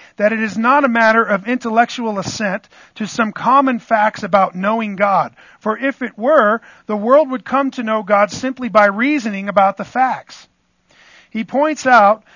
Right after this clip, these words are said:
that the message indeed does seem like foolishness to the world, and that it is through this foolish message that God is well pleased to save those who believe.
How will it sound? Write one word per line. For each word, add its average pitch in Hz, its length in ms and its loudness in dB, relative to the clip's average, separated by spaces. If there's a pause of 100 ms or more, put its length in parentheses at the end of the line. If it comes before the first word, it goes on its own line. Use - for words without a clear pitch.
(160)
that 208 220 0
the 202 80 -2
message 233 500 -2
indeed 220 560 -4
does 247 320 2
seem 233 380 -4
like 214 240 4
foolishness 262 680 -4
to 190 120 -8
the 165 100 -8
world, 160 400 -6 (280)
and 214 140 -2
that 240 140 4
it 240 100 0
is 233 180 -6
through 302 340 -4
this 269 260 -2
foolish 269 540 -4
message 254 460 0
that 214 220 -6
God 247 260 4
is 220 260 -4 (320)
well 254 440 4
pleased 240 580 -6
to 202 100 -6
save 240 500 -4
those 220 360 -4
who 208 160 -8
believe. 202 560 -6